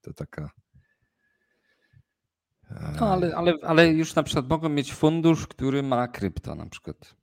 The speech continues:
Speaker 2: To też chyba tak to działa. Dziwne. A, a żeby jeszcze było więcej absurdów, no to Unia Europejska stwierdziła, że jednak energia nuklearna jest ekologiczna i że gaz jest ekologiczny.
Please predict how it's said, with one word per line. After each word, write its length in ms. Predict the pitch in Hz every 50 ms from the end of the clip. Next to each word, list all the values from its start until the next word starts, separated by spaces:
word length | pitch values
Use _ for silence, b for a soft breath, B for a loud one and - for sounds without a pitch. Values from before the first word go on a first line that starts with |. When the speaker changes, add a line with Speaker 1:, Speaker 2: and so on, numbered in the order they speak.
| _ _ _ - - _ _ _ _ _ _ _ _ _ _
Speaker 2:
To 100 | - - - -
też 280 | - 95 90 - -
chyba 160 | - 82 82
tak 220 | - - 95 - -
to 120 | - 90 90
działa. 320 | - - 82 87 95 98 - _ _ _ _ _ b b b b b b b b b b b -
Dziwne. 360 | - 101 92 85 87 85 101 B B B B B B B B
A, 260 | - 127 151 165 147 - - - 151
a 40 | 139
żeby 240 | 139 170 160 165 160
jeszcze 260 | 151 - - - 143
było 220 | 139 151 151 143
więcej 300 | 131 151 160 156 - 175
absurdów, 760 | 143 - - - - 165 139 123 120 139 151 170 170 - -
no 100 | 139 143
to 160 | 139 143 151 147
Unia 220 | 143 143 139 135
Europejska 460 | 131 123 120 - 139 135 - - 135
stwierdziła, 480 | 117 - - 131 117 107 123 127 123 117
że 100 | 107 123
jednak 480 | 120 110 120 117 117 - - - - - -
energia 380 | 113 113 113 113 110 104 110 110
nuklearna 560 | 110 107 - 117 107 104 101 101 92 95 90
jest 340 | 92 101 127 143 139 - 135
ekologiczna 840 | 123 - - 113 110 107 98 92 - - - - 104 107 117 139 - - _ _ _ _ _ _ _ _ _ _ _ _
i 100 | - 117
że 120 | 107 110 95
gaz 240 | 92 90 87 - -
jest 140 | 87 85
ekologiczny. 760 | 90 - - - 87 87 90 - - - - - 107 113 120